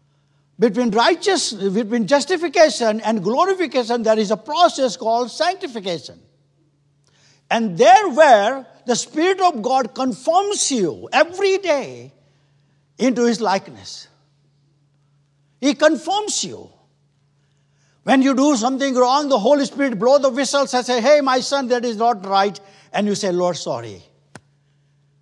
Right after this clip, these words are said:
That is the process. One day the final product will be the glorification. You know, my beloved, the process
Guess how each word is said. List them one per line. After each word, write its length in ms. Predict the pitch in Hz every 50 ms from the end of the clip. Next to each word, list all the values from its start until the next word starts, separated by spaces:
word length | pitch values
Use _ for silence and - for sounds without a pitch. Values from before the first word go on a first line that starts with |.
| _ _ -
That 180 | 160 170 175
is 80 | 185 165
the 100 | 175 151
process. 760 | - - 143 143 139 - - 131 120 - - - - - - _ _ _ _ _ _ _ _ _ _ _ _ _ _ _ _ _ _ _ _ _ _ _ _ _ _ _ _ _ _ _ _ _ _ _ _
One 240 | - 165 202 214
day 120 | 214 220 220
the 140 | 196 208 190
final 520 | 202 - 220 226 247 254 233 240 233 226
product 520 | - 233 226 214 220 233 233 208 220 202
will 200 | 185 196 202 202
be 80 | 190 208
the 140 | 185 190 180
glorification. 1000 | 156 160 160 160 170 175 170 170 170 160 135 131 135 131 123 - 120 92 90 90 _ - - _
You 100 | - 185
know, 160 | 214 254 269
my 160 | 277 277 269 269
beloved, 460 | 220 220 233 240 233 233 240 233 233 - _ _ _ _ _ _ _ _ _ _ _ _ _ _ _ _ _ _ _
the 120 | - 190 185
process 840 | 185 - _ - 226 220 254 240 - - 277 277 269 233 - -